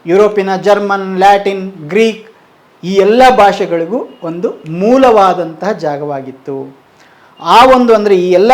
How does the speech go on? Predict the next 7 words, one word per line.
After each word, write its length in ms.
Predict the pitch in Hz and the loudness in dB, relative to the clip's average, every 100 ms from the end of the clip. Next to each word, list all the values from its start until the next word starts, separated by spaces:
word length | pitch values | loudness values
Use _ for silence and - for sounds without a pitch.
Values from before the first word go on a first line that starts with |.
| 262 | 4
ಭಾಷೆಗಳಿಗೂ 680 | 254 240 269 254 269 269 | 4 2 0 0 0 2
ಒಂದು 320 | 330 247 247 233 | 0 0 0 0
ಮೂಲವಾಗಿದ್ದಂತಹ 920 | 226 247 233 214 196 180 185 180 170 | 2 4 6 4 2 -4 -6 -2 -2
ಭಾಷೆಯನ್ನೇ 840 | 160 165 165 151 147 190 311 - _ - | 0 -2 -2 -10 -8 -8 -10 -14 _ -4
ಪ್ರೋಟೋ 460 | 214 269 269 269 | 2 4 4 4
ಇಂಡೋ 300 | 254 208 208 | 4 2 0
ಯುರೋಪಿಯನ್ 720 | 220 185 180 170 170 160 185 | 0 0 -2 -2 -4 -4 -4